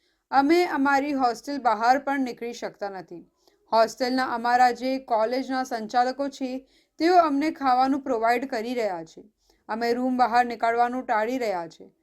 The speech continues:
અમારા ગ્રુપમાં જેટલા પણ વિદ્યાર્થીઓ છે, તે એકબીજાના સંપર્કમાં છે અને તેમની સાથે જે ઘટનાઓ બની રહી છે, તેની અમને જાણ કરવામાં આવી રહી છે.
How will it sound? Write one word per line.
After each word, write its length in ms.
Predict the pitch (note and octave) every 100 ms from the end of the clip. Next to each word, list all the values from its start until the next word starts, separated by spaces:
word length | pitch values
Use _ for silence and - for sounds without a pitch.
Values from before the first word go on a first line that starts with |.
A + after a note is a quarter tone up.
| _ _ _
અમારા 320 | C4 D4+ E4+
ગ્રુપમાં 460 | E4+ D#4 - D#4 D#4+
જેટલા 380 | C#4 B3+ C#4 C#4+
પણ 240 | D4+ C#4+
વિદ્યાર્થીઓ 580 | C4+ A#3 A#3+ A#3+ B3+ C4
છે, 360 | C4 - A#3+ C4
તે 140 | C4
એકબીજાના 680 | B3 A#3+ G#3+ A#3 A3+ A#3 B3
સંપર્કમાં 720 | B3 A3 G#3 A#3 A#3 A#3+ B3
છે 200 | - A3+ A#3+ - _ _ -
અને 160 | B3 B3+
તેમની 300 | C4 B3+ C4
સાથે 320 | C4 A#3 C4
જે 140 | A3
ઘટનાઓ 400 | B3+ A3+ G#3+ B3
બની 300 | A3+ A3+ B3
રહી 260 | C#4+ D4 B3
છે, 220 | - A#3+ A#3
તેની 300 | A#3+ A#3+ A#3+ C4+
અમને 280 | A#3 A#3+ A#3+
જાણ 340 | A3+ G#3+ B3+
કરવામાં 480 | C4 G#3 G#3 A3 A#3
આવી 240 | G3+ G3+
રહી 240 | G#3+ G3 E3
છે. 160 | F3